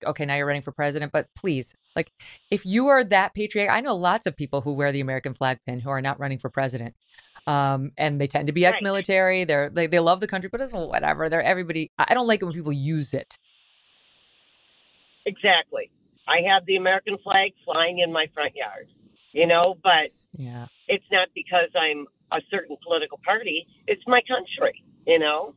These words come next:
Speaker 1: Yeah.
Speaker 2: And,
Speaker 1: Yeah.
Speaker 2: yeah, don't be something you're not just because you're running for a position.
Speaker 1: Yes,
Speaker 2: In
Speaker 1: I, I mean,
Speaker 2: regards
Speaker 1: like,
Speaker 2: to the
Speaker 1: that's one thing I like about Chris Christie, I will say, you know, he, he's authentic. You know, he's sort of an, authentically a prick, but he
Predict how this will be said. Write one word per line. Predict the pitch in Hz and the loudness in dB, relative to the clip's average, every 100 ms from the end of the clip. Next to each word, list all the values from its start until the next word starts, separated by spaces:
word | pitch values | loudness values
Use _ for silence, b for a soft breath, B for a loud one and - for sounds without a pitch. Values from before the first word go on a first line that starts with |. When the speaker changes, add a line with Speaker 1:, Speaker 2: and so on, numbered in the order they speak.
| _ | _
Speaker 1:
Yeah. | 143 135 123 123 175 | -12 -10 -12 -4 4
Speaker 2:
And, | 180 175 170 165 - _ - | 4 4 2 -4 -12 _ 0
Speaker 1:
Yeah. | 170 | 2
Speaker 2:
yeah, | 156 | 2
don't | 233 254 | 4 4
be | 262 262 - | 4 -6 -2
something | 208 202 180 | -2 -2 -2
you're | 165 | -2
not | 160 151 147 - | 2 2 0 -4
just | 165 - | -14 -10
because | 147 156 | -4 -4
you're | 143 135 | -4 0
running | 139 139 - | 0 0 -2
for | 131 | -2
a | |
position. | 120 123 - - - 139 - - - - _ _ | -2 -8 -8 -10 -10 -14 -16 -20 -20 -20 _ _
Speaker 1:
Yes, | 190 240 294 302 262 - | -8 -2 -2 -2 -4 4
Speaker 2:
In | 247 | 6
Speaker 1:
I, | |
I | 262 | 6
mean, | 247 | 4
Speaker 2:
regards | 262 311 | 2 0
Speaker 1:
like, | 220 - | 0 -6
Speaker 2:
to | - 277 - | -8 -6 -2
the | 208 | 2
Speaker 1:
that's | 453 | 2
one | 415 415 | 2 2
thing | 359 | 4
I | 294 | 4
like | 277 | 4
about | 247 240 | 6 4
Chris | - 226 | 4 -2
Christie, | - 240 175 | 0 0 2
I | 160 | 0
will | 175 190 | 0 -2
say, | - 185 135 139 | 2 2 2 -2
you | 160 | -4
know, | 151 151 | -2 -2
he, | 165 175 _ _ - | -4 -10 _ _ -4
he's | 226 392 | 2 6
authentic. | 415 - 220 226 151 - _ - | 6 4 2 2 0 -2 _ -2
You | |
know, | 196 | 0
he's | 190 226 | 0 -2
sort | - 208 | 0 2
of | |
an, | 185 - | 2 0
authentically | 175 202 190 - 156 | 0 0 0 -2 -4
a | |
prick, | - 233 170 - _ B B | 0 4 4 2 _ B B
but | 214 | -2
he | 196 285 330 | 0 0 -2